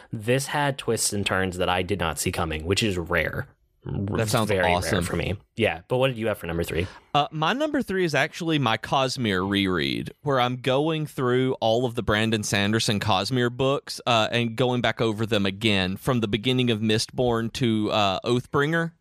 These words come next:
Speaker 2: as it comes out, that just came out. And I'm appreciating this series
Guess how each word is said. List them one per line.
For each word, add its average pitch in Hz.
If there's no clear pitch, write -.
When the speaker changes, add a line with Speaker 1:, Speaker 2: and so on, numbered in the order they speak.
Speaker 2:
as 135
it -
comes 123
out, 117
that 123
just 127
came 110
out. 110
And 139
I'm 165
appreciating 151
this 127
series 110